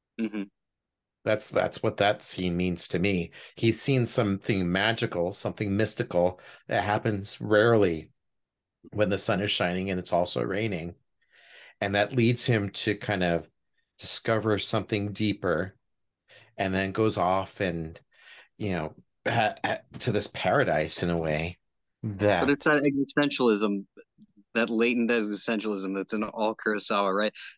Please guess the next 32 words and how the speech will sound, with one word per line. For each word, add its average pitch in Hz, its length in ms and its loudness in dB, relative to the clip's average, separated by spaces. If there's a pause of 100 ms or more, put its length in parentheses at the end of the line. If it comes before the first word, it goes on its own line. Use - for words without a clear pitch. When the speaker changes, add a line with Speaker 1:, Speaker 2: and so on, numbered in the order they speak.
Speaker 1:
The, 117 60 4
Speaker 2:
Yeah. 92 120 4
Speaker 1:
the, 120 220 4
the 117 160 0 (100)
rainbow 135 380 4
in 127 160 2
and 120 120 4
of 107 140 4
itself 107 380 -2
doesn't 101 260 -2
have 101 180 -6
meaning. 104 300 -4
It's - 180 -8
the 104 60 -2
meaning 110 240 2
that 98 100 0
we, 92 160 -8 (240)
that 104 160 -6
we 92 220 -4
give 110 320 0
to 87 120 -2
it, 82 140 -6 (180)
right? 92 240 -6
So - 280 0
Speaker 2:
Yeah. 92 240 -2
Speaker 1:
it's - 140 -10
what 117 140 4
we 131 320 6
bring 120 340 2
to 92 180 -2
it. 90 220 -6 (580)
Um, 92 580 0